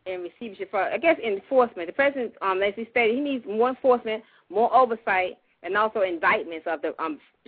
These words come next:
federal regulations. I mean, for the most part, they know what's going on. I had written Barack Obama before he became president and also encouraging him not to even think about appointing Sheila Bair for Treasury Department. I think she's on his short list.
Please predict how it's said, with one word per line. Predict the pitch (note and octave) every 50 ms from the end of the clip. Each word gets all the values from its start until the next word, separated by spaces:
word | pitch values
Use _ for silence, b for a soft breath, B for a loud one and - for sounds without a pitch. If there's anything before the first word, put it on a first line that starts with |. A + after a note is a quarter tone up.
| - -
federal | A#3+ A3+ G#3 F#3
regulations. | F#3 F#3+ F3+ F#3 F#3 F3+ F3 F3 - E3 D3+ -
I | E3+
mean, | F3 E3
for | - -
the | G#3+
most | A3+ A#3+ C4 B3+ -
part, | A3 G3
they | A3 A3
know | A#3+ B3+
what's | B3+ A#3+ B3 -
going | - G3+ G3 F#3+
on. | G3 F#3+ F#3
I | F3+
had | G#3 A3 G3+ F3
written | G3 A3 G#3+ G#3 F#3 E3
Barack | D3+ F3 F3 F#3 F#3+ F#3
Obama | F#3 E3 E3+ F#3+ G3 G3 F3
before | E3 - - G#3+
he | G3
became | F#3 E3 - - A#3 G#3+ A3 A3 A3
president | - G3 E3+ D3+ - D#3+ D3+ D3+ D3 - b b b b b b
and | - D#3+ D#3+
also | E3+ F3 G3 F#3+ G3+ F#3+
encouraging | F3+ E3+ - - B3 A#3+ A#3+ G#3 G#3 G3
him | G#3 G3 F3+ E3+ E3 F3+
not | G3+ G#3 G#3 - - _ -
to | C4 A#3+ A3
even | G3 G#3 G3 F#3 F3
think | - - C#4 C4+ -
about | G3 F#3+ F3+ F3 -
appointing | D3 - - - B3 A3 G#3 F#3+ F3+ F3+ F3+ F3 b b b b b -
Sheila | - A#3+ G#3+ G3 F#3
Bair | E3 E3+ G#3 G#3+ G3+ F#3 F3 -
for | - F3+
Treasury | E3+ - - A#3 A3 G3+ F#3+
Department. | D#3+ - - F#3 E3 D3+ E3 -
I |
think | - G3+ -
she's | - G#3+ G3 G3
on | F#3 F3 D#3+ -
his | - F#3+ E3 -
short | - A#3 G#3+ D#3 -
list. | D3 D3 B2 -